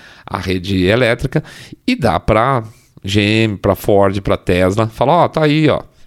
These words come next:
Beleza? Obrigado, tá." Então, você tá dinheiro do, dando pobre pra, pra grandes grupos. Aí, o que que as montadoras fizeram? Hum, olha, gente, desculpa aí. E aí aumentaram,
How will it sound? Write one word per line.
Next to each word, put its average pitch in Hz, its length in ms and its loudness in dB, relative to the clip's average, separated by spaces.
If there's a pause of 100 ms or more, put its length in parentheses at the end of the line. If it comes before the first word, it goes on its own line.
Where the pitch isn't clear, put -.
(100)
Beleza? 107 540 0
Obrigado, 123 540 -2
tá." - 180 -4
Então, 135 300 0 (260)
você - 160 -6
tá 110 140 -2
dinheiro 101 240 -2
do, 117 240 -2
dando 101 180 -2
pobre 113 320 -4
pra, 104 180 -2 (180)
pra 104 280 0 (240)
grandes 101 380 -2
grupos. - 480 -8 (800)
Aí, 208 340 2
o 226 60 0
que 226 180 -8
que 233 120 0
as 220 100 2
montadoras 156 640 0
fizeram? 98 400 0 (240)
Hum, 202 400 -2 (160)
olha, 196 340 4
gente, 107 320 -2 (280)
desculpa 175 460 -2
aí. 143 140 0 (380)
E 156 160 4
aí 156 220 2
aumentaram, 160 560 0